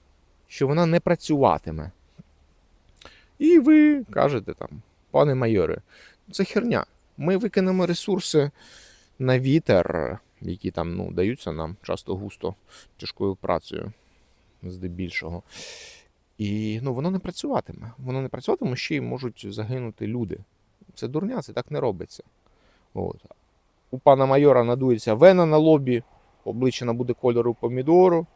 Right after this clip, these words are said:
«Ти що, солдати, ти хто такий? Я рот любив, я воював, роби, як тобі кажуть». Ти робиш, як кажуть, як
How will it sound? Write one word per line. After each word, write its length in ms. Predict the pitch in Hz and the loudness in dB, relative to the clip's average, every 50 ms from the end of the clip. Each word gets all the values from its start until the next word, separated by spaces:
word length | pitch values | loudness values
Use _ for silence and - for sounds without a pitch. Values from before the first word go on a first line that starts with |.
| _ _ _ _ _ _ _ _ _ _ _ _ | _ _ _ _ _ _ _ _ _ _ _ _
«Ти 120 | - 127 117 | -4 -2 -2
що, 540 | - - - 196 196 196 202 202 190 180 - _ | -2 2 8 12 12 12 12 12 10 4 -2 _
солдати, 720 | - - 131 127 127 135 139 180 190 196 190 185 - 156 139 | -10 -2 -2 -2 0 6 8 10 12 12 10 8 6 0 0
ти 140 | - 131 | 0 -2
хто 180 | - - - 139 | -4 0 -2 -2
такий? 600 | - - 147 - - - 180 180 185 180 165 - _ _ _ _ _ - | 0 0 -2 -2 2 6 8 10 10 8 6 2 _ _ _ _ _ 0
Я 180 | 120 127 131 | 4 4 4
рот 200 | 135 147 139 - | 6 4 2 2
любив, 400 | 151 139 143 143 151 147 - - | 0 -4 -2 0 -2 -2 0 2
я 80 | 139 131 | 2 2
воював, 600 | 135 139 147 147 143 143 139 156 185 208 214 - - | 2 4 2 4 4 4 6 8 8 8 8 6 4
роби, 340 | - 147 143 139 151 180 180 | 4 4 4 4 4 4 4
як 140 | 175 170 - _ _ - | 4 4 2 _ _ -6
тобі 220 | 143 139 143 147 | -6 -4 -4 -4
кажуть». 380 | 139 - 123 104 95 98 92 - _ _ _ _ _ _ _ _ _ _ _ _ _ _ _ _ _ | 0 2 2 2 2 0 -6 -14 _ _ _ _ _ _ _ _ _ _ _ _ _ _ _ _ _
Ти 280 | - 392 392 381 359 - | 4 6 6 6 6 4
робиш, 380 | 330 320 254 247 247 - - 175 | 2 0 0 -2 -4 -4 -2 -2
як 100 | - - _ | -2 -2 _
кажуть, 500 | - - 208 196 190 185 180 _ - _ _ _ _ _ _ _ _ _ _ _ _ - | 2 2 4 4 2 0 -2 _ -14 _ _ _ _ _ _ _ _ _ _ _ _ -2
як 200 | - 311 311 269 | 2 2 2 2